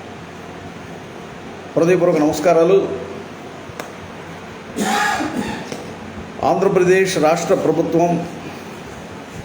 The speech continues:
కార్పొరేషన్ చైర్మన్ పదవులు ప్రకటిస్తున్నట్లుగా చూస్తూ ఉన్నాం మీడియాలో. అయితే ఈ చైర్మన్ పదవుల్లో ఏ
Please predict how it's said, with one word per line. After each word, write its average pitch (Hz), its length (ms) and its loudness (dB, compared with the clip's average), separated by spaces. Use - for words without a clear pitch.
కార్పొరేషన్ 170 680 4
చైర్మన్ 165 380 2
పదవులు 151 340 6
ప్రకటిస్తున్నట్లుగా 151 760 4
చూస్తూ 170 320 4
ఉన్నాం 151 240 4
మీడియాలో. 156 340 6
అయితే 165 220 4
ఈ - 20 8
చైర్మన్ 190 360 4
పదవుల్లో 165 400 6
ఏ - 20 8